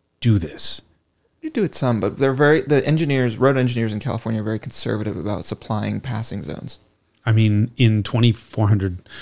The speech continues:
Speaker 1: car miles of driving, in six hundred miles, we probably saw ten passing zones. I mean, they're very rare. So the, the onus is actually the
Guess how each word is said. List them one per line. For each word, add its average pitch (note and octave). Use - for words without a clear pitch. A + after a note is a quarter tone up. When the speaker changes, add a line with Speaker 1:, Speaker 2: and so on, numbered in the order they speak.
Speaker 1:
car A#2
miles G2+
of F#2
driving, G2+
in A#2
six -
hundred F3+
miles, B2+
we G#2+
probably G#2
saw F#2
ten A#2
passing G#2+
zones. C#3+
I A2+
mean, A2
they're D3+
very C#3+
rare. G2
So D3
the, B2
the C#3
onus G#3
is A2
actually A2+
the A2